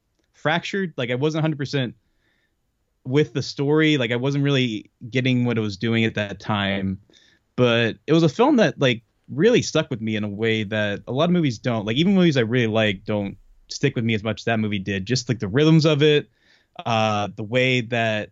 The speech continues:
it, its viewpoint on life, the way that it intercepted with the character's mindset. And, um, especially as I got into college and I, I started to watch the movie more and really get into it more, it, it, it kind of just quietly became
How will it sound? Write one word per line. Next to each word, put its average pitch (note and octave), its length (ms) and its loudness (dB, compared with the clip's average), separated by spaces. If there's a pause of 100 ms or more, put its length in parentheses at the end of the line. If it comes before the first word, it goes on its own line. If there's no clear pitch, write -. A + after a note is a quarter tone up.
(140)
it, A#2+ 220 -8
its B2 320 -6
viewpoint C#3+ 460 2
on B2+ 100 0
life, C3 260 2
the B2 80 -4
way B2 240 2
that A#2+ 220 -2
it G#2+ 160 -6
intercepted A2+ 720 -4 (100)
with A2+ 200 -8
the G#2 80 -6
character's C3 480 0
mindset. A2+ 640 -2 (520)
And, B2+ 440 0
um, A2 600 0 (680)
especially F#3+ 360 0
as C3 120 0
I B2+ 60 4
got A2+ 340 0
into G#2+ 160 -8
college A#2 500 -2
and G2+ 80 -6
I, G2+ 240 -8
I A2 200 -4 (200)
started B2+ 340 -2
to G#2 420 -2 (340)
watch A2+ 400 -2
the A2 40 -2
movie G#2+ 220 0
more G2+ 460 -2
and G2 120 0
really G2+ 200 0
get G2+ 160 2
into G#2 260 2
it F#2+ 80 2
more, G2 380 2
it, G2+ 180 0
it, C3 180 0
it C#3 160 -2
kind A#3+ 160 2
of C#3+ 120 0
just C#3+ 240 -2
quietly D3+ 500 0
became G#2 640 -8